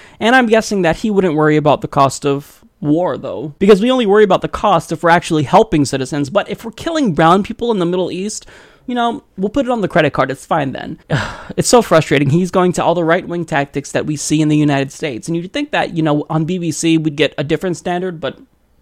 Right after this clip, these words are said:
not at all. And he also asked her about military spending and how we can cut it in half when the world is so dangerous, and she explained it to him really well, but, you know, whenever she started to make too much sense, he had to cut her off because, you know, he doesn't want any of her talking points to resonate with viewers.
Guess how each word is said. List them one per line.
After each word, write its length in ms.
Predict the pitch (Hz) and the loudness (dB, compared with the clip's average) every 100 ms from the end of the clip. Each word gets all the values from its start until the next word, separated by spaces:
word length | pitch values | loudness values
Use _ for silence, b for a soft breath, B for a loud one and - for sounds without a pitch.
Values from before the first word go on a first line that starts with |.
| B B B B B | B B B B B
not 200 | - 196 | 4 6
at 100 | 185 | 6
all. 280 | 160 120 82 - | 4 2 0 -2
And 80 | 165 | 2
he 80 | 160 | 4
also 380 | 170 - 175 | 2 0 -2
asked 300 | - 151 - | 0 -2 -2
her 100 | 151 | -4
about 260 | 131 160 143 | -2 2 2
military 460 | 160 170 165 156 135 | 4 2 2 0 0
spending 560 | - 151 143 139 143 | 0 2 4 2 -2
and 160 | - 135 | -6 -6
how 220 | - 190 | -2 -2
we 100 | 185 | -2
can 160 | 180 160 | -4 -6
cut 280 | - 208 | -4 -2
it 100 | 208 | -2
in 100 | 156 | -2
half 560 | 139 - 196 147 147 - B B B B | -6 -2 0 2 0 -8 B B B B
when 180 | 180 175 | 4 6
the 80 | |
world 280 | 156 165 185 | 6 4 2
is 100 | 165 | 0
so 260 | - 190 175 | 0 0 2
dangerous, 640 | 147 147 147 143 135 147 - | 2 0 0 -4 -6 -6 -2
and 160 | 160 | -2
she 120 | - | -2
explained 400 | 165 - - 233 | -4 -4 -4 -2
it 120 | 254 - | -4 -4
to 100 | 160 | 0
him 300 | 156 147 139 | 2 2 2
really 220 | 143 131 | 0 -2
well, 500 | - 247 180 156 180 | -2 2 2 0 -4
but, 540 | 170 147 240 196 - - | -6 2 4 4 2 -2
you 100 | 175 | 0
know, 120 | 156 | 0
whenever 280 | 170 185 202 | 0 -4 -6
she 140 | 196 | -8
started 320 | - 180 170 | -6 -6 -6
to 100 | - | -4
make 200 | 160 147 | -4 -4
too 100 | - | -4
much 240 | 175 135 - | -4 -6 -8
sense, 300 | 180 151 - | -8 -6 -6
he 80 | |
had 80 | 131 | -8
to 80 | 139 | -6
cut 200 | - 160 | 0 0
her 140 | 151 | 2
off 240 | 165 131 - | 2 0 -4
because, 400 | 143 139 139 143 | -6 -2 -2 -2
you 80 | 147 | -2
know, 120 | 135 | 0
he 120 | 170 | 2
doesn't 260 | 180 196 170 | 0 0 2
want 180 | 170 | 2
any 140 | 165 165 | 4 2
of 120 | 151 | 2
her 100 | 190 | 0
talking 340 | 180 156 170 | 2 0 0
points 280 | 143 151 143 | -4 -4 -4
to 100 | - | -4
resonate 460 | 143 143 147 135 110 | -2 0 -2 -6 -6
with 240 | 143 131 | -6 -6
viewers. 500 | - 226 - - - | -6 -8 -6 -8 -12